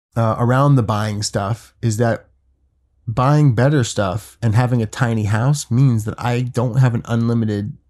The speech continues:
physical world of storing stuff,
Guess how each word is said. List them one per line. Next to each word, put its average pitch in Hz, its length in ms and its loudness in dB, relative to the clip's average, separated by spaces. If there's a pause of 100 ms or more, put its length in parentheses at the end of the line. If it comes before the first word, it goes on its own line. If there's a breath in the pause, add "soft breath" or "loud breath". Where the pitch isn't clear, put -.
(480)
physical 117 720 -2
world 101 500 -2
of 101 200 -6 (260)
storing 107 520 -2
stuff, - 440 -8